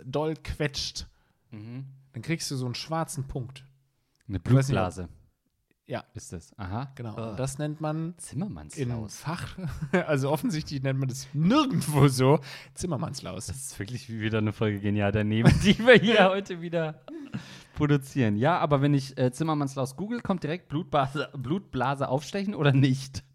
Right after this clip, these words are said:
Speaker 1: Ach, guck, dann, dann
Speaker 2: Also,
Speaker 1: hab
Speaker 2: das kommt direkt.
Speaker 1: <laughs> Ich erzähle ja heute wirklich ausschließlich
Speaker 2: <laughs>
Speaker 1: Unwahrheiten. Nee, du aber auch. Wir
Speaker 2: Ja,
Speaker 1: erzählen ja
Speaker 2: stimmt.
Speaker 1: nur
Speaker 2: Ja,
Speaker 1: Quatsch.
Speaker 2: ja.
Speaker 1: Ja, gut, das war letzte Folge.
Speaker 2: Zimmermannslaus.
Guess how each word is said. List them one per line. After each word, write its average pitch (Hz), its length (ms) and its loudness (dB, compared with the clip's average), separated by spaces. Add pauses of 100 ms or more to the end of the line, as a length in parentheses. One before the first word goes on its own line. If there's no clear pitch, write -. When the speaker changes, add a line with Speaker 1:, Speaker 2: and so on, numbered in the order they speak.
(100)
Speaker 1:
Ach, 226 220 0
guck, 359 200 4
dann, 160 200 6 (560)
dann 143 100 2
Speaker 2:
Also, 147 120 6
Speaker 1:
hab 165 80 2
Speaker 2:
das 123 140 -12
kommt 165 180 -6
direkt. 95 300 -4
Speaker 1:
<laughs> - 100 -4 (500)
Ich - 140 4
erzähle 311 340 4
ja 285 140 8
heute 226 260 2
wirklich 233 380 -8
ausschließlich 185 840 2
Speaker 2:
<laughs> - 0 -
Speaker 1:
Unwahrheiten. 170 880 6 (1120)
Nee, 180 160 -4
du 247 160 4
aber 185 260 8
auch. 208 280 6
Wir 196 320 8
Speaker 2:
Ja, 233 100 12
Speaker 1:
erzählen 208 140 10
ja 190 60 10
Speaker 2:
stimmt. 190 100 8
Speaker 1:
nur 247 100 8
Speaker 2:
Ja, 233 60 4
Speaker 1:
Quatsch. 135 440 0
Speaker 2:
ja. 131 100 -10
Speaker 1:
Ja, 123 200 -8
gut, 117 180 -16
das 120 120 -14
war 127 100 -2
letzte 127 320 -6
Folge. 107 340 -10 (380)
Speaker 2:
Zimmermannslaus. 87 800 -2